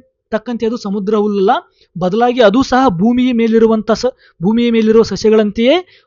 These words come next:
ಒಂದು, ಆ, ಜಿಮ್ನೋಸ್ಪರ್ಮ್, ಆ, ಆಂಜಿಯೋಸ್ಪರ್ಮ್ ಸಸ್ಯವಾಗಿದ್ದು,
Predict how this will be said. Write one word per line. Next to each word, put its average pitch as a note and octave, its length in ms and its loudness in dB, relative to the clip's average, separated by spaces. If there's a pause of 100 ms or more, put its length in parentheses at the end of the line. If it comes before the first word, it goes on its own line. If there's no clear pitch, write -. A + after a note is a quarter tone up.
ಒಂದು, A#3+ 500 -2 (420)
ಆ, E3 100 -2
ಜಿಮ್ನೋಸ್ಪರ್ಮ್, G#3 880 -2 (260)
ಆ, - 20 -6 (580)
ಆಂಜಿಯೋಸ್ಪರ್ಮ್ A#3 540 0
ಸಸ್ಯವಾಗಿದ್ದು, G3 920 -2